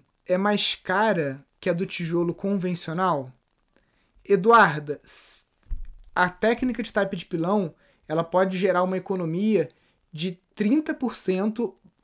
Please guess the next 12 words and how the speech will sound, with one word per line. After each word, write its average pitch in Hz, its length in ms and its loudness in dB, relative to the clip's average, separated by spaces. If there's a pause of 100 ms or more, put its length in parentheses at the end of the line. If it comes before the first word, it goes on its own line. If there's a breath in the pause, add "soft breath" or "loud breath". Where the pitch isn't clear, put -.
(180)
comparada 208 640 4
com 214 140 -2
a 202 40 2
mesma 233 360 0
técnica 202 540 -4
convencional, 208 760 -2
que - 120 -16
seria 156 260 -4
de 160 120 -6
tijolo, 160 520 -2
tá? 143 140 -14
Então, 165 380 -8